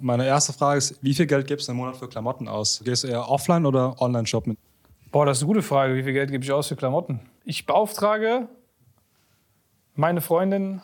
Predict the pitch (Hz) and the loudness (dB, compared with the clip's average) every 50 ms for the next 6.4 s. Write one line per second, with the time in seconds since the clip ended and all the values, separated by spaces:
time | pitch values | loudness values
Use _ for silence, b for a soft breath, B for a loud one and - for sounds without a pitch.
0 | B B B B B B B - 170 151 - - 170 175 175 175 175 165 156 139 | B B B B B B B -6 -4 -2 0 2 2 2 2 0 -2 -4 -4 -2
1 | 151 156 147 135 - 170 156 - 165 156 160 151 147 139 - 180 190 - - 196 | -2 -2 0 0 0 -2 0 0 -2 -2 -2 -2 -2 -2 0 -2 -2 -2 -4 -4
2 | 190 196 196 175 151 127 123 123 - _ _ - 139 143 143 143 131 - 156 151 | -4 -4 -4 -4 -4 -6 -8 -8 -12 _ _ -6 -4 -4 -4 -4 -2 -2 -2 -2
3 | 143 143 135 127 127 127 - _ _ _ _ _ _ _ _ _ _ _ _ _ | -2 -4 -8 -8 -10 -14 -18 _ _ _ _ _ _ _ _ _ _ _ _ _
4 | _ _ _ _ _ _ _ _ - - 139 120 160 160 156 170 175 170 170 165 | _ _ _ _ _ _ _ _ -6 -4 -2 0 0 2 4 2 2 2 2 2
5 | 151 160 151 151 127 - 139 139 160 156 165 156 160 175 196 208 202 - 175 143 | 2 2 0 0 -4 -6 -6 -4 -2 -2 -2 -2 0 0 0 0 0 -2 -2 -2
6 | 139 131 135 135 131 135 131 | -2 -2 -2 -4 -4 -6 -8